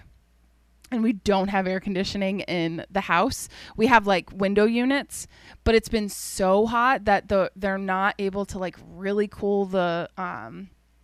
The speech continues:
the house down. And then our A C does not work in the car. So it was really nice to, like, be in the shade, and it's a lot cooler,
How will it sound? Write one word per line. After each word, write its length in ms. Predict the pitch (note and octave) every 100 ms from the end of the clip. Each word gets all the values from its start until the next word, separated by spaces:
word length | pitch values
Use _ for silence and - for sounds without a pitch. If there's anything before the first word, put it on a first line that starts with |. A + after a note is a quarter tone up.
| _ _ -
the 120 | A3+
house 300 | G3 F#3+ G3
down. 380 | - A3+ A#3+ C#4 - - -
And 220 | - G#3 G#3+
then 240 | G3+ G3+ -
our 120 | G3
A 140 | G3+
C 160 | G3+ G3+
does 220 | E3 E3+
not 260 | F3+ E3 -
work 220 | E3+ -
in 140 | E3
the 340 | D#3 D3+ D#3 F#3+ -
car. 500 | - F#3+ D#3+ D#2 F#3+
So 540 | - A3+ F#3 F3 F#3+ - - -
it 80 | A3
was 240 | B3+ A#3+
really 260 | A3 B3 A#3+
nice 400 | G#3+ G3 G3+ -
to, 160 | - F#3+
like, 280 | F3+ -
be 160 | - B3+
in 120 | C4+
the 80 | C4+
shade, 560 | - A#3 G#3 G3+ G3+ -
and 120 | G#3
it's 120 | F#3
a 60 | F#3
lot 240 | G#3+ A#3
cooler, 640 | - A3+ F#3+ F3+ F3+ F#3+